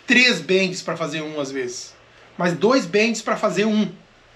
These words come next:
E o Bendix não é só pegar e trocar a buchada de um e passar pra outro. Eles têm que trabalhar o comprimento e o recuo dele. Então ele é bem elaborado essa, essa parte, tá? Tô dizendo a parte do Bendix que é a mais nojentinha.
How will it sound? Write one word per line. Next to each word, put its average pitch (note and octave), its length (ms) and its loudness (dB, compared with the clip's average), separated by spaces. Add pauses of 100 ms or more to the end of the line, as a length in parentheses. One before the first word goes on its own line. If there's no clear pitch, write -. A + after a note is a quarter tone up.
(300)
E F3 120 2
o G#3 60 2
Bendix G#3 360 2
não A3+ 160 2
é A3+ 120 2
só C4 220 -2
pegar G#3 360 0
e A3 60 -2
trocar G3+ 340 -2
a G3 40 0
buchada F#3 420 0
de E3 100 -6
um F#3 40 -2
e F#3+ 40 -2
passar F#3+ 220 -4
pra G#3+ 140 -4
outro. F#3+ 320 0 (400)
Eles F3+ 200 -2
têm G#3+ 160 2
que - 80 -6
trabalhar F#3+ 420 2
o F#3 100 0
comprimento G#3+ 800 -2 (460)
e F3+ 100 2
o G3+ 40 6
recuo A3 440 0
dele. F#3 340 2 (760)
Então F#3 220 0
ele G#3 80 2
é G3+ 60 2
bem F3+ 260 2
elaborado B3+ 500 2
essa, - 220 -10
essa F#3 260 -2
parte, - 500 -2
tá? B2 220 -10 (520)
Tô E3+ 80 -2
dizendo G3 440 0
a F3 80 -2
parte G3+ 320 0
do G3+ 140 -4
Bendix A3+ 440 0
que B3 200 -4
é B3 40 2
a B3 80 2
mais A3 220 2
nojentinha. A#3+ 640 -4